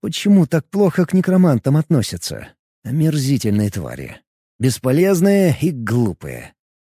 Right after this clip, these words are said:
Другие некроманты, может, и владеют более изящными техниками, после которых не столь заметно влияние магии смерти на этих монстров. Но, м, скажем прямо, монстры и при жизни не красавчики,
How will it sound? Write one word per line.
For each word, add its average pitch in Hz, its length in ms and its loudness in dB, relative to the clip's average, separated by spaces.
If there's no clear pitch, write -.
Другие 170 520 -2
некроманты, 151 680 0
может, 170 400 -2
и 165 40 0
владеют 143 580 0
более 127 440 0
изящными 120 480 0
техниками, 87 640 -4
после 110 320 -2
которых 143 440 0
не 180 120 0
столь 160 240 -2
заметно 143 420 0
влияние 151 460 0
магии 147 320 0
смерти 190 420 -2
на 113 180 -2
этих 139 180 -6
монстров. 160 680 -2
Но, 170 440 -2
м, 107 480 -4
скажем 175 380 0
прямо, 101 480 -2
монстры 185 580 0
и 175 160 0
при 180 160 0
жизни 165 400 0
не 113 100 4
красавчики, 117 800 -2